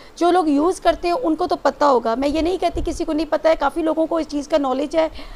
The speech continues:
आजकल, मतलब, अ, internet के through। तो जिनको नहीं knowledge है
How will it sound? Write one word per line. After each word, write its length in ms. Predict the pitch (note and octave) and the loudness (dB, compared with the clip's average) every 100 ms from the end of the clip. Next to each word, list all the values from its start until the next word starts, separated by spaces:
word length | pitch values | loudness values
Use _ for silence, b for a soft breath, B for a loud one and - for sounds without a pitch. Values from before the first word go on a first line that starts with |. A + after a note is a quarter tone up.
| B B | B B
आजकल, 380 | C#4 D4 - D#4 | 4 4 4 0
मतलब, 220 | D4 D4+ | 2 -2
अ, 540 | - D4 C#4+ C#4 C4+ C4+ | -2 2 4 6 4 2
internet 460 | D4 C#4 D4+ C#4+ | 0 0 -2 -2
के 140 | - D#4 | -4 -6
through। 320 | C#4+ D#4 F4+ - B B B - | -2 0 -2 -6 B B B -2
तो 120 | E4+ D4+ | 0 0
जिनको 340 | A#3+ E4+ D#4+ G4+ | 2 2 2 0
नहीं 480 | E4+ D4 D4 F#4 A#4 | 0 0 2 2 2
knowledge 400 | A4 D#4+ D4+ - | 0 2 0 2
है 120 | D4+ | 4